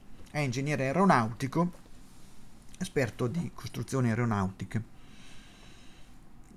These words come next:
Goran Lilja nel duemilatredici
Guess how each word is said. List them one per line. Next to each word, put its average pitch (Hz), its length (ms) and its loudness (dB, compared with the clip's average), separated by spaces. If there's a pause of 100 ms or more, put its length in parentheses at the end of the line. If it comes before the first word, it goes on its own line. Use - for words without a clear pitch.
(540)
Goran 160 320 8
Lilja 156 540 8 (1200)
nel 139 160 -2
duemilatredici 143 1300 2